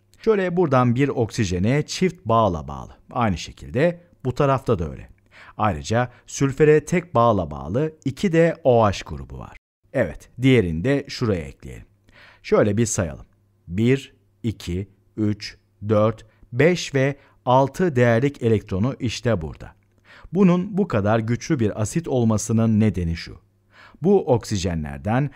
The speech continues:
herhangi biri bu protondan bir elektron alırsa,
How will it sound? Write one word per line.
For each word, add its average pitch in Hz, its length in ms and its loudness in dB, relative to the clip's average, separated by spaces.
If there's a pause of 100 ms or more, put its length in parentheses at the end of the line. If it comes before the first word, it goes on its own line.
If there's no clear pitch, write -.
(120)
herhangi 107 500 0
biri 95 280 -6
bu 156 140 0
protondan 107 680 -2
bir 113 260 -2
elektron 104 520 -2
alırsa, 131 580 -6